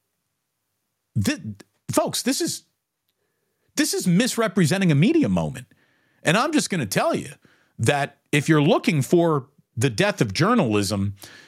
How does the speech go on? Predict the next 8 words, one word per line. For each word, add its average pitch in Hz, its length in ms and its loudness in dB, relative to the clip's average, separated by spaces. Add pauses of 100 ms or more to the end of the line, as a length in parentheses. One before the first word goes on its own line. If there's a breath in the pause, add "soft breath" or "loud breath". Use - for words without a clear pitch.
(160 loud breath)
you 147 240 4
can 202 160 2
feel 233 440 -2
its 196 140 -2
morbidity 156 640 2
all 151 220 4
around 151 420 2
us. 78 380 -4